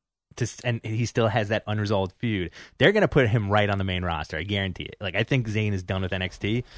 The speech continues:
He's gonna be a surprise, um, entrant into the Rumble, and you're gonna get that feud going forward.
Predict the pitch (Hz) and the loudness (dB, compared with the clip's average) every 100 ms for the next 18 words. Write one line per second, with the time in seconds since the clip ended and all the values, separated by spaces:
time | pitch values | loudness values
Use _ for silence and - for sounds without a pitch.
0 | - - - 139 135 147 123 117 - 101 | -20 -8 2 4 4 4 4 0 0 -2
1 | 101 98 98 101 95 - - 101 90 87 | 0 0 0 -2 -6 -10 -2 -2 0 -4
2 | 80 80 _ _ _ 113 113 127 120 110 | -6 -12 _ _ _ -2 2 2 0 -2
3 | 104 85 92 127 170 - _ - _ _ | -2 0 2 4 2 -2 _ -20 _ _
4 | - 107 104 101 98 98 120 110 107 101 | -2 0 2 0 -2 -4 -2 0 0 0
5 | 104 - 82 - 95 95 90 87 107 90 | 0 0 -4 -2 -4 -2 -2 -4 -4 -4
6 | 82 - 73 - - | -4 -8 -8 -10 -14